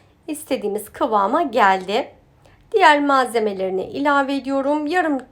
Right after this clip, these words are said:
su bardağı sıvı yağ, bir su bardağı süt ekliyorum.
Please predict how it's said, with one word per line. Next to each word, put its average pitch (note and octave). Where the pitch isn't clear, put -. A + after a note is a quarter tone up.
su -
bardağı F#3+
sıvı D4+
yağ, D4
bir A4
su A#3+
bardağı G#3+
süt -
ekliyorum. G#3